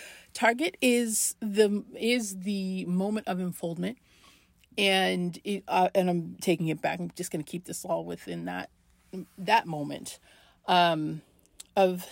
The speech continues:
speaking to humanity. And, you know, they led the way for the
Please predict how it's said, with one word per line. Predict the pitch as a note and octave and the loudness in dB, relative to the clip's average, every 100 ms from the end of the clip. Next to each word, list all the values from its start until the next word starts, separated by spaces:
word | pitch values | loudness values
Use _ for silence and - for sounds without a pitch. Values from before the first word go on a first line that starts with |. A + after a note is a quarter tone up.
| - | -10
speaking | - B3+ C4+ C#4 | -2 0 2 2
to | - | 2
humanity. | B3 B3+ G4 E4+ F#3 - - _ - - _ - | 2 2 4 0 -2 -8 -16 _ -20 -20 _ -2
And, | G#3 G#3 G3+ G3+ G3+ G3+ - - _ _ _ _ _ _ _ _ _ _ | 2 4 4 4 0 -4 -8 -14 _ _ _ _ _ _ _ _ _ _
you | A3+ | -4
know, | G3+ F3 F3 | 0 0 -2
they | F#3 F#3 G3 G#3 G#3 G#3 - _ _ _ _ - | -2 2 4 2 0 -6 -10 _ _ _ _ 0
led | F#3 G#3+ | 2 4
the | F#3+ | 4
way | G3 G#3+ A3+ | 4 4 4
for | A3 - A3+ C4 B3+ A3 | 0 -4 0 4 6 4
the | F3+ F3+ E3+ E3+ | 0 -4 -4 -6